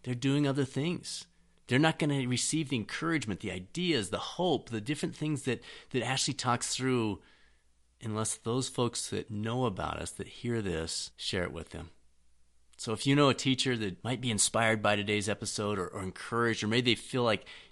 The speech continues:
they've hit a wall when it comes to all this health and wellness stuff for their kids, would you share it with them? I mean, the, the potential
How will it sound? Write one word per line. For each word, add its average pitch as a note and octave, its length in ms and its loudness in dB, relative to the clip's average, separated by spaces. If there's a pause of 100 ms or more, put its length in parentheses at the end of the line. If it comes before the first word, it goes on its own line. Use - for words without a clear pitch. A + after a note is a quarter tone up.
(260)
they've A2+ 180 -6
hit B2+ 100 0
a A#2+ 60 6
wall G2+ 400 6
when G#2 100 0
it F2+ 120 -6
comes G#2+ 260 -4
to - 160 -6
all G2+ 180 -4
this G2 400 -4
health G#2+ 200 -2
and G2+ 100 0
wellness G2 220 2
stuff - 340 0
for G2+ 100 -8
their F2 120 -4
kids, G2 600 -6 (1120)
would B2+ 140 -6
you G#2 80 -2
share D3 200 2
it D3 60 -2
with D3 140 -6
them? D#3 120 -8 (960)
I - 20 -10
mean, G#2+ 160 -8
the, A2 160 -4 (180)
the A2+ 100 -10
potential D3+ 520 4